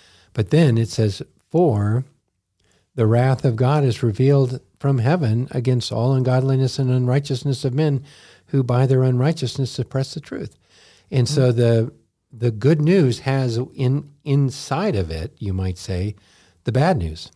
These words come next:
Speaker 1: And the good news then is that Jesus <laughs> swallows up that judgment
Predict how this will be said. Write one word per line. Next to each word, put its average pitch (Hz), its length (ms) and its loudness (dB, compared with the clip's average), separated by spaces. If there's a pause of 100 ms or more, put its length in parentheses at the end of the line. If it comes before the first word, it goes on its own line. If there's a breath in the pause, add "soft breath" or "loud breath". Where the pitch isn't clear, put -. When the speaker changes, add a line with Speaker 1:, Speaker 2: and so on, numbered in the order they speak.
(340)
Speaker 1:
And 110 440 2
the 107 80 -2
good 139 240 2
news 123 280 0
then 107 300 0
is 107 340 -4
that 101 140 -4
Jesus 113 440 -2
<laughs> - 80 -16
swallows 127 460 0
up 107 200 -4
that 107 260 -6
judgment 98 600 -6